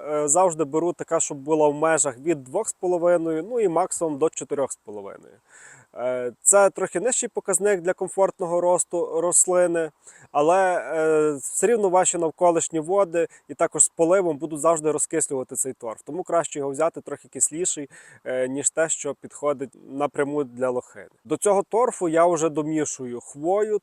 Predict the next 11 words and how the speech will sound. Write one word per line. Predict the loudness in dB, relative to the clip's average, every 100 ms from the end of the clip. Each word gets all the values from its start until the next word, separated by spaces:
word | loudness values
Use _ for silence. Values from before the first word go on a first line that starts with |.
| -2
тирсу | -2 0 -4 -6 -8
або | -8 -6 -6
кору. | -6 -8 -8 _ _ _ _ _ _ -20 -20 _
Якщо | -6 -4 0 0
взяти | 2 2 0 -2
кору, | 0 2 0 -4 _ _
кора | 2 4
повинна | 2 0 0 0
бути | -4 -6 -8
дрібної | -4 -4 -2 2 2 2 0 -2
фракції | -4 -4 -4 -2 0 0 0